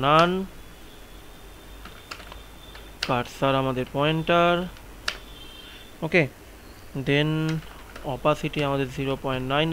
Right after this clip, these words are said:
রাখছি আমরা এখানে, আমরা একটু হালকা রাখছি অপাসিটিটা,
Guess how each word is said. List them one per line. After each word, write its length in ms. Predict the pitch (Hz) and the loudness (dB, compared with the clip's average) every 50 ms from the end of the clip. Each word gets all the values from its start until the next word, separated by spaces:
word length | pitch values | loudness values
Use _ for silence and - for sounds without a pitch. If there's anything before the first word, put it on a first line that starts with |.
| 160 | 4
রাখছি 220 | 165 160 - - - 165 165 | 2 2 0 0 2 2 4
আমরা 160 | 160 165 170 170 165 | 4 6 4 4 4
এখানে, 240 | 170 175 180 190 220 320 - - - - - - - - - - - - - - - - - - - - - - - - - | 4 6 6 6 6 4 2 -4 -8 -10 -12 -12 -12 -12 -12 -12 -12 -14 -14 -14 -14 -14 -14 -14 -14 -14 -14 -12 -10 -8 -4
আমরা 140 | 131 131 135 127 | -2 -2 -2 0
একটু 120 | - - 175 156 | 2 2 6 6
হালকা 200 | 156 156 151 160 160 | 6 6 8 6 6
রাখছি 180 | 160 156 - - 160 151 | 4 4 4 2 4 4
অপাসিটিটা, 400 | 151 156 160 147 147 143 185 | 4 4 2 2 2 2 2